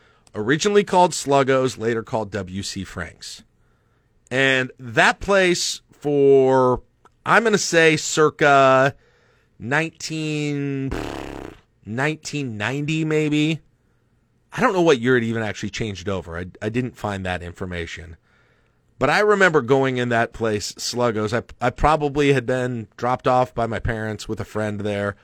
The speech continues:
or something like that. And there were kids smoking in there. There was a lot of stuff in there happening that I wasn't, I,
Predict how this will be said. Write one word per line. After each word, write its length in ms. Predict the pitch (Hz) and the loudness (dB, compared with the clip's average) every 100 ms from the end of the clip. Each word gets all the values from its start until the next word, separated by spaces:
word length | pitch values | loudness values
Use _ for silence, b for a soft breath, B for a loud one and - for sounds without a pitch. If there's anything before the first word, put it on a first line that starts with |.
| b b b | b b b
or 100 | 107 | -4
something 380 | - 123 120 113 | 0 -2 -2 -4
like 220 | 110 107 | -4 -2
that. 380 | 104 98 101 101 _ _ _ | -2 0 -2 -6 _ _ _
And 280 | 123 127 131 | 0 2 4
there 240 | 156 165 156 | 6 6 6
were 160 | 139 | 4
kids 380 | - 139 131 113 | 4 4 4 2
smoking 640 | - - 127 135 135 135 131 | -6 -6 -2 0 2 0 0
in 160 | 127 | 0
there. 480 | 123 123 120 120 123 | 0 0 2 2 0
There 180 | 143 190 | 0 2
was 140 | 170 | 2
a 80 | 139 | 2
lot 260 | 123 123 110 | 2 2 0
of 60 | |
stuff 340 | - - 117 123 | -4 -4 -4 -4
in 120 | 110 | -6
there 220 | 110 101 | -4 -6
happening 500 | 107 95 - 104 107 | -4 -6 -6 -8 -6
that 100 | 101 | -4
I 140 | 107 110 | -2 0
wasn't, 340 | 104 98 104 | -2 -6 -10
I, 80 | 104 | -6